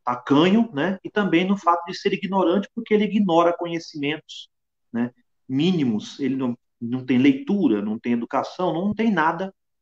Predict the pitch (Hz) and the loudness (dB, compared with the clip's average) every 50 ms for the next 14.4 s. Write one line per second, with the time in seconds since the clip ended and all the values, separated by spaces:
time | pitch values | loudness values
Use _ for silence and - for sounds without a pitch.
0 | _ _ - - 170 165 - - 190 139 98 90 - 117 135 143 143 147 143 - | _ _ -4 -4 -4 -2 -2 -2 -2 -2 -2 -2 -6 -8 -6 -2 -2 -2 -4 -4
1 | - 147 147 147 151 147 147 156 147 135 139 151 160 151 143 127 107 - - - | -6 -4 -2 0 2 2 2 2 2 2 2 2 2 0 -4 -4 -4 -4 -8 -14
2 | - _ _ _ _ _ _ _ _ _ _ _ _ _ _ _ _ - - - | -20 _ _ _ _ _ _ _ _ _ _ _ _ _ _ _ _ -2 -2 -2
3 | 262 - - - - 202 185 220 226 214 220 - 202 196 202 202 196 - - 254 | -2 -4 -10 -6 -4 -2 2 2 2 2 2 2 2 2 2 2 0 -2 0 -2
4 | 247 247 - 185 185 202 220 196 - - _ _ _ _ _ _ _ _ - - | -2 0 0 0 2 2 2 0 -2 -6 _ _ _ _ _ _ _ _ -6 -4
5 | 135 135 - 180 180 185 180 - - - - - - _ - - 196 185 - - | -4 -2 4 4 4 4 4 -4 -10 -16 -20 -20 -20 _ -8 -8 -8 -6 -2 0
6 | 202 214 202 202 - 170 151 156 175 185 208 - - 151 143 139 - - - 170 | 2 2 2 4 6 8 8 8 8 6 2 2 4 4 4 4 2 0 0 0
7 | 165 147 143 151 160 185 220 233 _ _ _ _ _ _ _ - 117 120 135 - | 2 2 2 0 0 0 -2 -4 _ _ _ _ _ _ _ -2 -2 -2 -2 -2
8 | 247 - _ - 139 131 139 147 131 - - 151 170 160 - - - 139 135 127 | -8 -16 _ -8 -4 0 0 0 0 0 0 -2 -2 -2 -4 -6 -4 -4 -2 0
9 | 120 147 180 180 151 123 123 - - 135 131 131 - - - 151 143 139 135 170 | -2 -2 -2 -2 -2 -2 -2 -2 -2 -2 -2 -2 -4 -4 -4 -2 -2 0 0 0
10 | 190 175 139 135 131 - - _ 139 127 123 123 - 143 165 170 165 160 135 143 | 0 0 -2 -2 -4 -6 -12 _ -10 -10 -6 -2 0 2 2 2 0 0 2 2
11 | 135 120 107 101 _ _ _ _ _ _ _ _ _ - 120 107 98 113 127 131 | 2 2 0 -4 _ _ _ _ _ _ _ _ _ -2 -2 0 2 4 4 4
12 | 123 120 123 131 123 127 - - 123 120 123 123 120 113 113 131 135 127 - - | 2 2 2 0 0 0 -2 -2 -2 0 0 0 0 0 0 -2 -2 -2 -4 -10
13 | - - 131 123 120 127 127 123 - 101 - - 123 139 147 - - - 120 120 | -10 -8 -6 -2 0 0 0 0 0 -6 -6 -2 -2 -2 -2 -4 -6 -4 -4 -2
14 | 117 120 117 123 123 127 - - | -2 0 0 2 0 0 0 -4